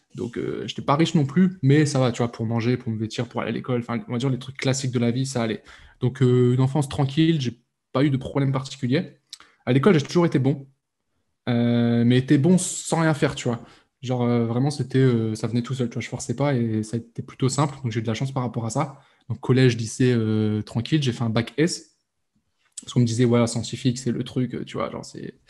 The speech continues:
c'est le, c'est là, tu vois. Genre, le bac S, faut que tu fasses bac S. Et de toute façon, je détestais tout ce qui était français, les langues, et cetera.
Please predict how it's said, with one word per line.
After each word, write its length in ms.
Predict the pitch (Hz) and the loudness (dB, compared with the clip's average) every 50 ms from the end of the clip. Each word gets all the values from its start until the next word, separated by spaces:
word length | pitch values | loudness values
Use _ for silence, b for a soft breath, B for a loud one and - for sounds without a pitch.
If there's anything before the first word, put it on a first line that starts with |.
| b b b b _ _ | b b b b _ _
c'est 200 | - - - - | -20 -14 -14 -12
le, 120 | - - - | -12 -12 -12
c'est 160 | - - 131 | -8 -6 -2
là, 180 | 131 131 127 | -2 -2 -2
tu 80 | 127 131 | -2 -6
vois. 180 | - 85 - B B B B B B B B - | -8 -10 -10 B B B B B B B B -10
Genre, 120 | - 127 | -6 -4
le 60 | 110 | -4
bac 220 | 117 120 131 135 135 | 0 0 0 0 0
S, 120 | 127 - | -2 -2
faut 80 | - 120 | -4 -8
que 60 | - | -6
tu 40 | - | -2
fasses 160 | 131 120 - | -2 -2 -2
bac 200 | 120 117 - - | -2 -4 -4 -4
S. 420 | 127 - - - - - - - - | -6 -6 -6 -8 -12 -18 -18 -12 -4
Et 60 | - 131 | -2 0
de 40 | |
toute 100 | 127 143 | 0 2
façon, 100 | 135 165 | 2 4
je 60 | 143 127 | 4 4
détestais 360 | 131 135 - - - - 143 | 4 2 2 0 2 0 0
tout 60 | 135 | -2
ce 60 | - | -4
qui 60 | - | -10
était 100 | - - | -6 -6
français, 400 | 120 - - 120 113 - - 120 | -6 -4 -4 -6 -6 -2 0 0
les 120 | 113 110 107 | 2 2 2
langues, 220 | 110 113 113 110 110 | 0 0 0 0 -2
et 60 | 107 | -2
cetera. 380 | - - - - 110 110 110 | -4 -8 -6 -6 -6 -6 -6